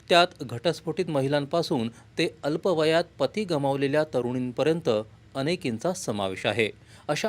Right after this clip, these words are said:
अनेकांना सुमनताईंनी व्यवसायाचा मार्ग दाखवला, आत्मनिर्भर होण्यासाठी उभं केलं. सुमनताई सांगतात,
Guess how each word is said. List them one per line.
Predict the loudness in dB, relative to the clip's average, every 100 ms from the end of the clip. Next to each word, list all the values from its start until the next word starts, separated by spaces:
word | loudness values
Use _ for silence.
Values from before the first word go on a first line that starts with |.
| -4 -2
अनेकांना | 2 2 0 -2 0 -2
सुमनताईंनी | -2 -4 -4 -2 -2 -2 -4 -2
व्यवसायाचा | -2 -2 0 -2 0 0 0
मार्ग | -2 -2 2
दाखवला, | 2 2 4 6 4 2 -8 0
आत्मनिर्भर | 2 2 0 -2 0 0 0 0
होण्यासाठी | 0 0 0 -2 -2 -2
उभं | -6 -6
केलं. | 0 2 2 -2 -14 -20 -20 -20 -20 -16 0
सुमनताई | 4 4 2 0
सांगतात, | 0 2 2